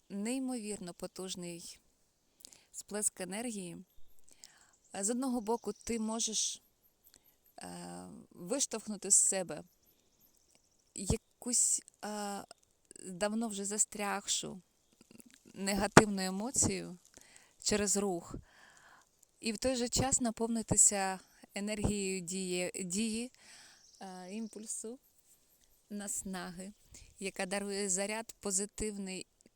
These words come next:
на цілий день, якщо ти звикла робити це вранці. Е, виділи собі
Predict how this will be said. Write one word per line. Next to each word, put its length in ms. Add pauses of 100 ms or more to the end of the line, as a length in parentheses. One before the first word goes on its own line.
(520)
на 240
цілий 400
день, 360
якщо 300
ти 160
звикла 440
робити 360
це 180
вранці. 640 (680)
Е, 220
виділи 540
собі 560